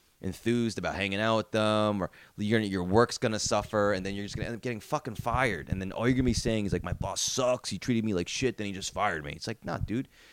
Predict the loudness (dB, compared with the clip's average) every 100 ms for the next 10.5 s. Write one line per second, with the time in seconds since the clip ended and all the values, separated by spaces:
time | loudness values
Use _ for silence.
0 | -20 -20 _ _ _ _ 4 4 6 4
1 | 8 6 6 6 8 10 6 0 2 8
2 | 10 10 6 6 6 6 4 0 4 2
3 | 4 -2 0 -2 -2 _ _ _ _ _
4 | _ _ _ _ _ 0 4 6 8 8
5 | 8 4 4 2 2 -4 -2 -2 -2 -4
6 | _ 4 6 8 6 6 10 10 10 6
7 | 4 4 6 4 4 6 8 8 4 _
8 | _ _ _ _ _ -6 2 6 6 8
9 | 8 8 4 2 4 4 4 4 6 4
10 | 2 -2 -8 -8 -10